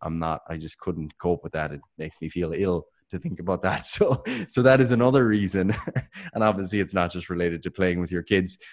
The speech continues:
I mean, if you were, if you're too unfit to be able to, you know, go for a hike, um, with your family or with your girlfriend or boyfriend or whatever, like, that's not really a great thing. And maybe you're not into hiking, but you can probably think of things that may constitute,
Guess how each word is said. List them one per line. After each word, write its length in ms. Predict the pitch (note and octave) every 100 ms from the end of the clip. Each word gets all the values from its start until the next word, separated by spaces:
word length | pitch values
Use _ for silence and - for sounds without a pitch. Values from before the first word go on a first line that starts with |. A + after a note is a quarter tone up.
| -
I 80 | F2
mean, 120 | F#2
if 140 | F2+ -
you 140 | G#2
were, 260 | G2 F#2 - _ _ _ _
if 160 | F#2+ -
you're 180 | G#3+ -
too 240 | - G#2
unfit 300 | F#2 F2+ F#2
to 80 | -
be 60 | F2+
able 160 | F2
to, 180 | F2 E2+ - _ _ _
you 60 | F2
know, 200 | F2 E2+
go 180 | G2+ F#2
for 160 | F2
a 40 | E2
hike, 440 | F2 F2 - - _ D#2
um, 480 | E2 E2 D#2+ E2 E2 -
with 280 | E2+ -
your 100 | F2
family 460 | E2 E2+ E2 E2 D#2+
or 260 | D#2+ E2 D#2+
with 260 | E2 -
your 220 | F2 E2
girlfriend 460 | D#2 E2+ E2 E2 E2
or 60 | D#2
boyfriend 420 | E2+ E2 - E2
or 20 |
whatever, 440 | E2+ E2+ E2 E2 - _ -
like, 180 | - -
that's 380 | D#2+ - - E2+
not 180 | D2+
really 160 | E2 F2
a 60 | E2+
great 280 | F2+ F2 -
thing. 300 | G2 F#2+ F2+
And 220 | F#2 G2+ -
maybe 260 | A#2+ D#3+
you're 100 | E3
not 160 | D#3+ D#3+
into 220 | E3 B2
hiking, 380 | B2+ B2 C3 C3 - _ -
but 160 | G2
you 160 | A2 A#2+
can 120 | A2
probably 300 | G2+ G2 F2+
think 220 | F2 F2+
of 100 | D#2+
things 320 | - E2+ E2 -
that 100 | D#2 -
may 500 | F2 F2+ F2 D#2+ D#2+ _ _ _ _ _ _
constitute, 720 | - F#2+ F2+ - D#2+ E2+ D#2+